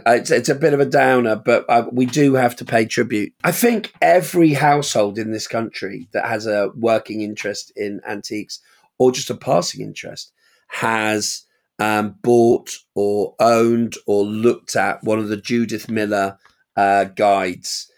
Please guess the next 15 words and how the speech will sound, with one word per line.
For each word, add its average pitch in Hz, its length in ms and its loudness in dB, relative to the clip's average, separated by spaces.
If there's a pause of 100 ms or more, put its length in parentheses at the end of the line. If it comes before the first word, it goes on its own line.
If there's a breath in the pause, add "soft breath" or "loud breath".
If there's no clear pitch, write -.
(360)
either 101 200 -4
the 98 80 -2
price 104 340 2
guides 98 720 -2
or 98 420 -6
there 98 100 -6
was 98 100 -12
the 95 100 -14
Dictionary 98 560 -8
of 98 80 -8
Antiques 95 560 -10
and 92 100 -14
Collectibles, 95 540 -10
et - 100 -18
cetera. - 340 -18